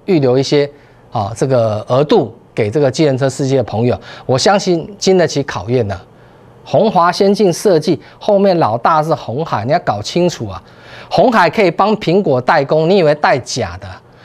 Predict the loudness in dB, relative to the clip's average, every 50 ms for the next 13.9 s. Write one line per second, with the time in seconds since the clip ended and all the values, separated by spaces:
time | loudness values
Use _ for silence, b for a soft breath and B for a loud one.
0 | B B -2 2 2 2 4 4 2 2 2 2 0 2 2 2 2 4 4 4
1 | 2 2 2 2 2 2 2 2 2 2 2 2 2 2 0 0 0 0 -2 -2
2 | -2 -2 -2 0 2 2 4 4 4 2 2 2 0 -2 -4 -4 -8 -8 -8 -6
3 | -6 -6 -8 -8 -10 b b b b b b b b -2 2 2 2 4 4 2
4 | 4 4 2 2 2 2 2 0 0 -2 -6 -4 -4 -4 -2 0 2 2 2 2
5 | 0 0 0 0 0 2 0 0 -2 -2 -6 -8 b b b b b b b b
6 | b b b b b -6 0 2 4 4 4 4 4 2 2 -2 -8 -20 _ _
7 | 0 2 2 2 4 4 2 2 2 2 0 0 0 2 2 2 2 2 2 2
8 | 2 2 2 2 2 2 2 0 0 -2 -4 -6 -6 -2 0 2 2 2 B B
9 | B B B B -2 2 2 2 4 2 2 2 2 0 0 0 0 2 2 0
10 | 0 -2 0 0 2 2 2 2 2 2 0 0 -2 B B B B -4 -2 -2
11 | -2 0 2 2 2 4 2 2 0 0 0 -2 0 0 0 0 2 2 2 2
12 | 2 0 0 -2 0 0 2 2 2 0 -2 -6 -14 _ -20 -20 -20 -20 -20 -20
13 | _ -20 -20 -8 -2 0 2 4 4 4 4 2 2 2 2 2 0 0